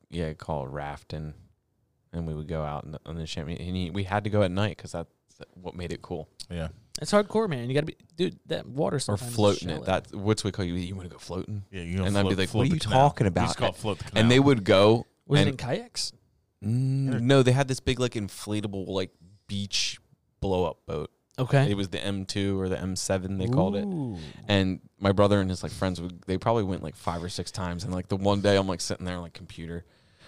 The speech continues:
Speaker 1: My brother comes into the, my room and he's like, "It stormed earlier." I'm like, "Oh, yeah, yeah, it did." He's like, "You wanna go floating?" <laughs> And I'm like, "All right, yeah, sure. Like, I'm glad to get invited. Like, cool." So I hop in the car. We, like, go to the spot.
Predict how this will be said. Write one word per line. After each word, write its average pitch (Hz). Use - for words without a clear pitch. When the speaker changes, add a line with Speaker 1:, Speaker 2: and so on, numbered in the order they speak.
Speaker 1:
My 90
brother 80
comes 82
into 80
the, 78
my 76
room 104
and 101
he's 82
like, -
"It -
stormed 85
earlier." 73
I'm 85
like, -
"Oh, 101
yeah, 123
yeah, 113
it 117
did." 113
He's 95
like, -
"You 80
wanna 73
go -
floating?" 80
<laughs> -
And 110
I'm 101
like, 98
"All 127
right, 139
yeah, 139
sure. 135
Like, 92
I'm 85
glad 92
to -
get -
invited. 98
Like, 90
cool." 139
So -
I 113
hop 110
in 104
the 101
car. 101
We, 98
like, 90
go 95
to 92
the -
spot. -